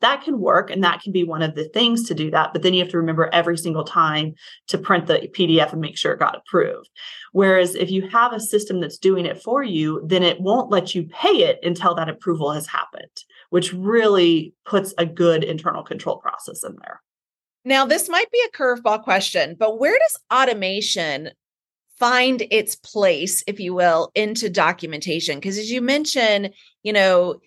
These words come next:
Speaker 2: h-, this might be a sample process. I'm sure some of this is also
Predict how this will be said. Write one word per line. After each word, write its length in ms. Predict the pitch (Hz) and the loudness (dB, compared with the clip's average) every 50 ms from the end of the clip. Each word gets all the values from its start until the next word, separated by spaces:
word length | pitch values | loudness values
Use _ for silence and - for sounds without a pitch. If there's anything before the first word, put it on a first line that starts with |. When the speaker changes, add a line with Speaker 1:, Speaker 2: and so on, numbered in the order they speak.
| _ _ - - _ - | _ _ -20 -20 _ -12
Speaker 2:
h-, 200 | 240 233 - - _ - | -12 -12 -12 -14 _ 0
this 260 | 254 302 311 302 - | 0 0 0 0 0
might 240 | 339 302 262 208 214 | 0 0 0 0 0
be 160 | 208 202 202 | 0 2 2
a 80 | 190 | 2
sample 880 | 190 190 - - 208 190 190 196 196 214 196 180 175 175 156 - - _ _ | 2 0 -2 -2 0 0 -2 -2 -2 0 2 4 4 2 2 -2 -6 _ _
process. 920 | - 208 185 190 202 - - - - 156 131 127 98 110 147 185 - - - _ _ _ _ _ _ _ _ | 0 2 4 4 4 4 2 2 2 4 4 4 2 2 0 -2 -4 -8 -12 _ _ _ _ _ _ _ _
I'm 140 | 226 254 262 | -4 -2 -2
sure 200 | 262 - 415 453 | -2 -2 -2 -2
some 240 | 453 - 320 262 311 | 0 0 0 0 -2
of 120 | - 240 | -2 0
this 200 | 240 226 226 226 | 0 0 0 0
is 100 | 214 202 - | -2 -4 -4
also 460 | - - 180 202 208 - 202 170 | -2 0 0 0 2 0 0 0